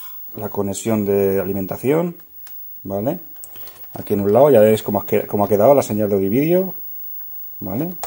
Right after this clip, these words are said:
Se conecta y se desconecta fácilmente, queda muy, muy bonito. Obviamente hay una modificación de la carcasa por, para los más puristas que,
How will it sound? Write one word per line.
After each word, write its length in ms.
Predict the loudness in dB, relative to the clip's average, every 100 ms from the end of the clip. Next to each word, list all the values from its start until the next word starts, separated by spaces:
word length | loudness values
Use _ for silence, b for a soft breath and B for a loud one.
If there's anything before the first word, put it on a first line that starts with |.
| -16 -20 -16
Se 120 | -12 -8
conecta 320 | -6 -4 -4
y 20 |
se 60 | -2
desconecta 320 | -2 -2 -2
fácilmente, 720 | -4 -6 -2 -2 0 -2 -4 -8
queda 200 | 0 2
muy, 360 | 2 0 -4 -6
muy 80 | -6
bonito. 420 | -2 -2 -2 -4 -8 -20 B B B B B B B B B B B B -6 -8 -20 -14
Obviamente 420 | -4 0 4 4 2
hay 80 |
una 80 | 2
modificación 580 | 0 0 -2 -4 -2 -2
de 60 | -2
la 80 |
carcasa 460 | -4 -4 -2 -2 -2
por, 200 | -2 -2
para 160 | -2 -2
los 80 | -2
más 120 | -6
puristas 460 | -6 -6 -2 -4
que, 340 | -2 -6 -6